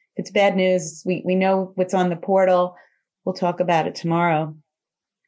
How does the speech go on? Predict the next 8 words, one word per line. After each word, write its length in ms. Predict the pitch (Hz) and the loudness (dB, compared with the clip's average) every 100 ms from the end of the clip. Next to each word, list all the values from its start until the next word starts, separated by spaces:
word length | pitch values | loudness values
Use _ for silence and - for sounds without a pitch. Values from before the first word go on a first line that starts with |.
| - | -16
So 120 | - 170 | -8 -4
we 80 | |
went 180 | 170 175 | -2 -2
the 80 | 180 | -2
next 320 | 175 170 - | -2 -4 -4
day 420 | 185 175 165 160 - _ _ _ _ _ _ - | 0 2 0 -4 -14 _ _ _ _ _ _ -4
and, 560 | 180 175 170 165 151 - - - - | 0 2 0 -2 -6 -12 -20 -20 -8
um, 600 | 175 170 160 160 156 156 | -2 0 0 -2 -6 -12